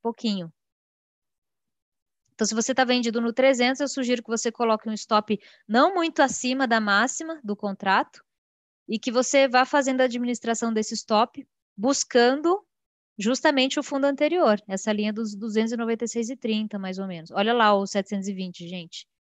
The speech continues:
Olha onde ele foi. Então, o que que eu vou fazer? Se essa barrinha do mi-, no índice agora, tá? Se essa barrinha do um minuto no índice fechar negativa, eu vou respirar um pouco, mas bem pouco aliviada, tá? E vou pegar o meu stop, ele vai ficar no setecentos e trinta.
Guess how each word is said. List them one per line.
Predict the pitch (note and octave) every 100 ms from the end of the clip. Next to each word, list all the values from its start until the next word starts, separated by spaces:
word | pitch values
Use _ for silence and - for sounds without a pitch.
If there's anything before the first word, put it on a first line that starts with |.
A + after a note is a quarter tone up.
| _ _ _ _
Olha | D3+ G3+
onde | G#3+
ele | A#3 A#3+
foi. | - F#3+ D#3 _ _ _ _ _ _ _ _ _ _
Então, | - G3+
o |
que | A#3
que | B3+
eu |
vou | B3+
fazer? | B3 C4+ A3+ F#3+ F3
Se | - G#3+
essa | A3 C4
barrinha | B3 A#3+ A#3+ A#3+
do | B3
mi-, | A#3
no | G3+ A3+
índice | G#3+ F#3 G3
agora, | E3 D#3 D#3
tá? | - A3+ B3 _ _
Se | - G#3+
essa | B3
barrinha | A#3+ B3 B3+ B3+
do | C4+
um |
minuto | C4 B3+ B3 B3+
no | A#3+
índice | A#3 A3+ -
fechar | - G#3+ A3
negativa, | G#3 G3 G3 - C#4 A#3+ F3+ _ _ F#3+
eu |
vou | F#3
respirar | F#3+ G#3+ - B3 A#3+
um | C4
pouco, | - D4 F4+ F#4+ - F#3 F#3
mas | G#3
bem | A#3+ G#4+ -
pouco | C#4+ D4+ D#4+
aliviada, | C4+ C4+ C#4+ G3+ D#3+ D#3+ -
tá? | G#3 C4+ _ _ F#3+
E |
vou | F#3+ G#3+
pegar | A3+ A#3
o | A#3
meu | A#3
stop, | - A#3 A#3+
ele | A#3
vai | A#3
ficar | - A#3
no | A#3
setecentos | A#3+ A#3 - A#3 A3+
e |
trinta. | - F3+ D#3+ - D3